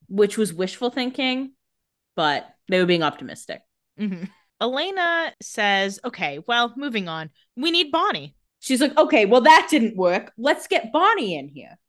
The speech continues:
Speaker 1: You,
Speaker 2: Yeah.
Speaker 1: you've been working on this, presumably, in the time you haven't been here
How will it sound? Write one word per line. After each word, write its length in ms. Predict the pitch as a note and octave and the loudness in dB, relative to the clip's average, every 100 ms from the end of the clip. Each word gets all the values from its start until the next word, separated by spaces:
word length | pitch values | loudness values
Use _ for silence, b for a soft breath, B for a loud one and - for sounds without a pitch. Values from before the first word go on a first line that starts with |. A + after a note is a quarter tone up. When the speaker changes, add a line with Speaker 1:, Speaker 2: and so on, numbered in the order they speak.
| _ | _
Speaker 1:
You, 100 | G#3 B3 | -4 -2
Speaker 2:
Yeah. 120 | E3+ | -2
Speaker 1:
you've 200 | B3+ F#4 | -2 0
been 160 | B4+ C#4 | 2 4
working 300 | A3+ A3+ G#3 | 2 2 -2
on 140 | F#3+ G3+ | -4 -4
this, 280 | C#4 - _ | -6 -6 _
presumably, 460 | A3+ G3+ F#3+ F3+ F#3+ | -8 -4 -4 -2 -2
in 60 | |
the 60 | F3+ | -2
time 160 | G#3 F#3+ | -2 -2
you 80 | |
haven't 160 | F3+ D3+ | -4 -2
been 160 | C4+ G#4 | -4 -2
here 340 | F#3+ E3 A3+ | -4 -4 -6